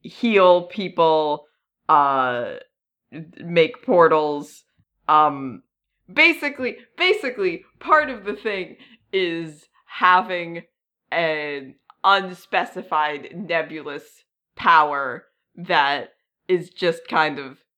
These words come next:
this gives you control of all energy, and then giving a character some of that means that you can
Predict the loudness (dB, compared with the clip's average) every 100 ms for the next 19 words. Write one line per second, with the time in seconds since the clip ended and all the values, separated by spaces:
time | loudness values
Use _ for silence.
0 | _ _ -6 0 0 0 2 2 0 -12
1 | -12 -10 -8 -8 -8 -2 0 2 0 -2
2 | -6 -16 _ _ _ _ 2 4 6 6
3 | 4 0 -2 -8 -8 -8 -8 -10 -14 _
4 | _ _ -4 -2 -2 -4 -4 -10 -14 _
5 | _ -4 0 2 2 0 -4 -4 0 0
6 | -2 -6 -6 -6 -10 _ -2 0 2 0
7 | -4 -4 -4 -8 _ _ -10 -4 -4 -4
8 | -10 -16 _ 0 0 0 -10 _ -16 -8
9 | -4 -4 -6 -6 -8